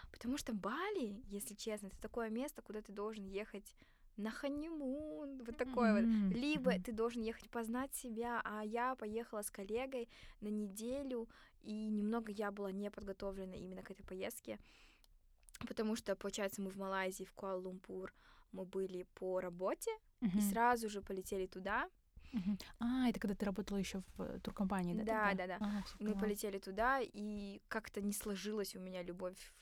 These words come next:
Speaker 1: к Бали. Как-то я думала,
Speaker 2: <laughs>
Speaker 1: грязно, много обезьян, супер религиозные люди, которые каждое утро
Speaker 2: М.
Speaker 1: там что-то жгут, и как-то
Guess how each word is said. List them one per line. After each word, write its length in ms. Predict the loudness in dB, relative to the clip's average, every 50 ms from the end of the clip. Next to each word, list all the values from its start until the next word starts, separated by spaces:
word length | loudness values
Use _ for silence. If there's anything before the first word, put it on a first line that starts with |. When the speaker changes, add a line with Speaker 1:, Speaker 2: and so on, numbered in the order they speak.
| -20 -16
Speaker 1:
к 80 | -10
Бали. 500 | -6 -4 -2 0 0 -2 -2 -4 -8 -10 -8
Как-то 320 | -4 -4 -4 -4 -2 -2 0
я 140 | 0 0 0
думала, 460 | -2 -2 -2 -2 0 0 0 -2 -2 -6 -10 -14 -14 -14 -14 -14 -14
Speaker 2:
<laughs> 680 | -16 -18 -18 -18 -18 -20 -20 -20 -18 -18 -18 -16 -14
Speaker 1:
грязно, 720 | -8 -6 -4 -2 0 2 2 2 2 2 2 0 -2 -2 0
много 360 | 0 -2 -2 -2 -2 -2 -4 -6
обезьян, 840 | -6 -6 -8 -10 -8 -8 -6 -4 -2 0 0 0 0 0 -2 -4 -8 -14 -20 -20 -20 -20 _
супер 420 | -12 -10 -6 -4 -4 -2 -2 -2 -2
религиозные 680 | -2 -4 -6 -8 -6 -4 -4 -2 -2 -2 -4 -4 -6 -6
люди, 280 | -4 -6 -6 -6 -8
которые 280 | -8 -10 -8 -8 -6 -6
каждое 380 | -4 -4 -2 0 2 4 6 6
утро 260 | 6 4 4 2 2
Speaker 2:
М. 40 | 0
Speaker 1:
там 120 | -2 -6
что-то 240 | -8 -8 -8 -8 -8
жгут, 540 | -6 -8 -8 -8 -8 -6 -4 -4 -4 -4 -6
и 80 | -6
как-то 340 | -4 -4 -4 -2 -2 -2 -4